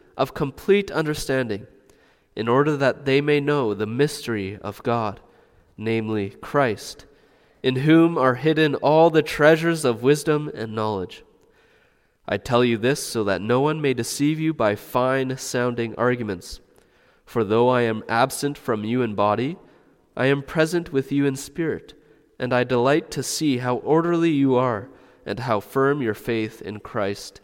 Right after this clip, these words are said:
is. Let's now respond to God's holy word, and we'll do so by singing from Psalm eighty-seven. Dear congregation of our Lord Jesus Christ,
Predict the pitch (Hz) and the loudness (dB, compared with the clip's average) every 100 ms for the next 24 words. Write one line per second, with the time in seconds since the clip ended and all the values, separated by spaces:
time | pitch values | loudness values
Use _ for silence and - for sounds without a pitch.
0 | - 117 98 87 - - _ _ _ _ | -14 -10 -10 -10 -18 -20 _ _ _ _
1 | _ _ _ _ _ _ _ _ _ _ | _ _ _ _ _ _ _ _ _ _
2 | _ _ _ _ - - - - _ _ | _ _ _ _ -20 -20 -20 -20 _ _
3 | - 131 - 135 123 113 - - 143 135 | -10 -10 -4 0 2 0 -2 4 6 6
4 | 131 143 127 120 127 123 117 - - - | 0 -2 -2 4 4 4 0 -6 -12 -16
5 | - 151 151 139 127 139 151 117 110 123 | -10 2 4 4 4 2 4 0 -2 -2
6 | 127 - 113 107 - 135 123 113 - 113 | -4 -2 -2 -2 -2 -4 -4 -6 -4 -6
7 | 110 - 135 131 127 123 - - - - | -4 -2 2 4 2 0 -10 -16 -16 -16
8 | - 117 110 110 104 - 104 87 80 - | -8 -4 -2 -2 -4 -2 -2 -2 -10 -14
9 | - - _ _ _ _ _ _ _ - | -20 -20 _ _ _ _ _ _ _ -20
10 | - - - - - - - - - - | -20 -20 -20 -20 -20 -20 -20 -20 -20 -6
11 | 127 117 107 104 - 147 139 135 147 - | 0 2 2 -2 2 4 6 6 4 4
12 | 127 107 110 117 113 123 123 113 107 - | -2 0 2 2 4 4 4 0 -10 -8
13 | 131 113 107 - 143 127 95 - | -6 -4 -6 -2 0 2 0 -6